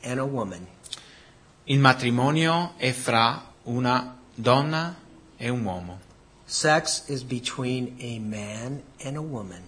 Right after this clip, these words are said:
Speaker 2: Il sesso è fra un uomo e una donna.
Speaker 1: And sex in the context between a man and a woman, in the context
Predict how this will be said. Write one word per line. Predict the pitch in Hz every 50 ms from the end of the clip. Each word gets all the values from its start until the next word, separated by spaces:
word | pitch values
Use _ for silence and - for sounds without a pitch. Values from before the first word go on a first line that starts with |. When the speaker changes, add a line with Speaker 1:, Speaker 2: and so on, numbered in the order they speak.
| - - - -
Speaker 2:
Il | 113 113
sesso | 110 - - 143 139 139 - - - 123 113
è | 110 110 110 -
fra | - - 120 113 107 - - -
un | 117 113 110 107
uomo | 104 110 113 120 123 139 143 151 160 - -
e | - 110
una | 110 117 117 113 104
donna. | 104 98 95 90 90 90 90 95 95 - - - - - - - _ _ _ _ - - _ _ _ _ - _ -
Speaker 1:
And | 143 139 139 135 135 135 135 135 - - - - - - - - _ - - _ _ - - -
sex | - - - 165 151 147 147 - - - - -
in | 175 151
the | 139 131
context | 131 - - - 185 196 226 220 - - 143 127 127 - - - -
between | 135 - - - 151 135
a | 127
man | 127 127 127 135 135
and | 135 127
a | 127
woman, | 127 131 143 143 135 123 120
in | 139 151
the | 143 139
context | 139 - - 151 147 156 135 - - 143 139 139 - - -